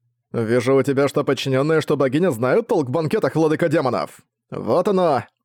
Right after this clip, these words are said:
состязание пьяниц за превосходство! Истинная прелесть драконьей попойки!»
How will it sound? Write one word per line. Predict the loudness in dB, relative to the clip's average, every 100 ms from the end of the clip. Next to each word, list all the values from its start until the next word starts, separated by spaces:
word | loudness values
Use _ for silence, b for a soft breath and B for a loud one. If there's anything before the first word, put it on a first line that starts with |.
| -8
состязание | -4 -2 0 0 2 0
пьяниц | 2 2 0
за | 0
превосходство! | 0 0 0 -2 -2 -2 -2 -4 _ _ _ _ _ -4
Истинная | 0 0 0 0 0
прелесть | 2 2 2 2
драконьей | 0 0 0
попойки!» | 0 0 0 2 2 0